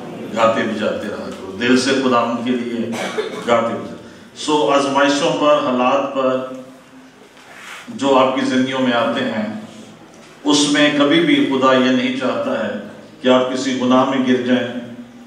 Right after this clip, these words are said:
या आप कोई ऐसा फैसला करें कि वो फैसला कमज़ोर हो या गलत हो। खुदा कभी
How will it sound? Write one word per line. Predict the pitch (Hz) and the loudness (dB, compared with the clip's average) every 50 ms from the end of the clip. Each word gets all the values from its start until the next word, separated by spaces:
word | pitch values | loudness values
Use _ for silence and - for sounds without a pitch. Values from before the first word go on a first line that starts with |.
| - - | -10 -4
या | 104 117 127 127 | 0 2 4 4
आप | 127 - | 4 2
कोई | - 139 | 2 2
ऐसा | 131 127 - - 131 131 127 | 2 2 4 2 2 0 0
फैसला | - 127 123 - - - - 139 | 0 0 0 0 0 0 0 0
करें | 127 - 127 123 120 117 117 - - - - - - - - - - - - - - - - - - - - | 0 0 0 0 0 0 -2 -4 -6 -8 -10 -12 -12 -14 -14 -16 -18 -18 -20 -20 -20 -20 -20 -20 -20 -4 2
कि | 127 127 127 127 127 127 123 123 | 4 4 6 6 4 2 0 0
वो | 123 127 127 127 123 127 | 2 4 4 4 4 4
फैसला | 131 127 110 - - - 131 127 127 | 2 2 2 0 0 0 0 2 2
कमज़ोर | 127 127 123 120 117 123 127 131 127 127 127 | 0 0 -2 -2 0 2 4 4 4 4 2
हो | 123 123 | 2 2
या | 120 120 117 113 | 2 2 0 -2
गलत | 117 113 110 123 135 120 - | -2 -2 0 2 2 2 2
हो। | 127 127 123 123 | 0 0 -2 0
खुदा | 135 - 139 139 139 143 | 0 2 4 4 4 4
कभी | - - 147 143 143 151 147 - - - - - | 4 2 2 2 2 2 2 0 0 -2 -4 -8